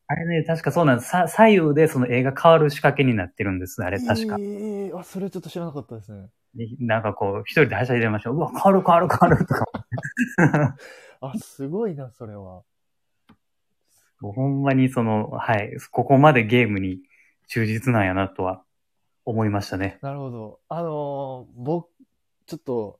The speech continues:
Speaker 2: もう一つ聞きたいんですけど。
Speaker 1: あ、ぜひぜひ、はい。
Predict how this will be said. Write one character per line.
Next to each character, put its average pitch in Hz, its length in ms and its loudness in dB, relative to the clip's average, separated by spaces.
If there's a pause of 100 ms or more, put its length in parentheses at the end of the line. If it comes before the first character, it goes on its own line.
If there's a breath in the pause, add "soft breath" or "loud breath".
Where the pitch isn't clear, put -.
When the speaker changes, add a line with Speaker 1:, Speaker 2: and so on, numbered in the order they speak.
Speaker 2:
も 139 120 -10
う - 40 -8
一 156 160 -16
つ - 60 -20
聞 - 20 -20
き - 180 -20
た 160 100 -6
い 143 60 -8
ん 113 60 -16
で 107 80 -16
す - 80 -20
け 104 80 -16
ど。 95 260 -20
Speaker 1:
あ、 123 200 -4
ぜ 143 120 2
ひ 120 140 -2
ぜ 107 160 -4
ひ、 101 100 -8
は 110 220 -2
い。 - 180 -8